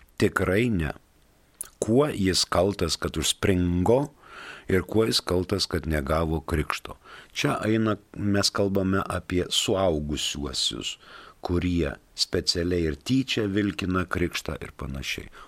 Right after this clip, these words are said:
O kūdikis čia, su juo viskas tvarkoj. Ir jeigu tėvai pamaldūs, gali būti toks kūdikis vyskupo leidimu laidojamas katalikiškomis apeigomis. Ten yra toks užrašas:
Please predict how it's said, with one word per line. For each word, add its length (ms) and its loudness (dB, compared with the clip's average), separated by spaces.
O 120 0
kūdikis 600 -2
čia, 300 -2
su 280 -4
juo 160 -4
viskas 480 -8
tvarkoj. 480 -12
Ir 260 0
jeigu 400 0
tėvai 400 0
pamaldūs, 800 2
gali 400 2
būti 320 -2
toks 320 -2
kūdikis 560 0
vyskupo 480 0
leidimu 640 2
laidojamas 880 2
katalikiškomis 1120 -2
apeigomis. 920 -2
Ten 160 2
yra 240 0
toks 320 -6
užrašas: 640 -2